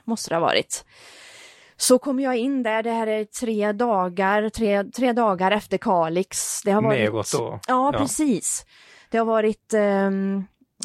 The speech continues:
Speaker 1: ganska öde trakter, mycket, mycket skog som det ju är. Ehm, inte träffat så många människor där egentligen, nej.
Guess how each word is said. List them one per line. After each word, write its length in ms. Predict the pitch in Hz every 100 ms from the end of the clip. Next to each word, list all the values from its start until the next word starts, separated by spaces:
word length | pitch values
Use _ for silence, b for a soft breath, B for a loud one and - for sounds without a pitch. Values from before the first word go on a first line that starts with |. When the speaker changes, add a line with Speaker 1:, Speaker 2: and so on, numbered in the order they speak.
| - -
Speaker 1:
ganska 340 | 240 311 277
öde 800 | - 302 254 214 202 226 240 247
trakter, 640 | - 269 - - 226 247 262
mycket, 640 | 262 _ 240 240 233 233
mycket 520 | 233 233 233 254 240
skog 380 | - 240 233 240
som 180 | 254 226
det 80 | 233
ju 140 | 226
är. 240 | 208 254 269 B B B B B
Ehm, 800 | 226 226 226 220 214 220 220 220
inte 540 | - 254 - 233 226 220
träffat 520 | - 262 - 220 -
så 760 | - - - 277 254 294 285 277
många 360 | 269 285 254
människor 520 | 240 247 226 208 - 220
där 220 | 202 185
egentligen, 560 | 202 175 175 - 196
nej. 280 | 196 196 254